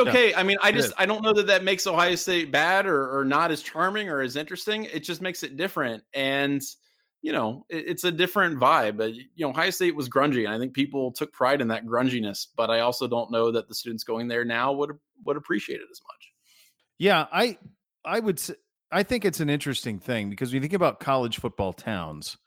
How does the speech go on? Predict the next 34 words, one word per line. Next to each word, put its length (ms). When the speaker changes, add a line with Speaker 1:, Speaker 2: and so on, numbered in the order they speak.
Speaker 1:
um, 520
like, 200
the 80
most 480
college 380
football 380
town 380
to 120
me 420
in 200
the 60
Big 260
Ten 320
is 180
State 280
College. 520
Speaker 2:
Sure. 260
Speaker 1:
That's 180
Speaker 2:
Yeah, 120
'cause 100
it's, 280
yeah, 320
'cause 180
that's 240
it. 160
Speaker 1:
'cause 160
Speaker 2:
I 80
mean, 120
Speaker 1:
that's 20
Speaker 2:
it's 100
Speaker 1:
the 60
business. 640
That's 240
it. 340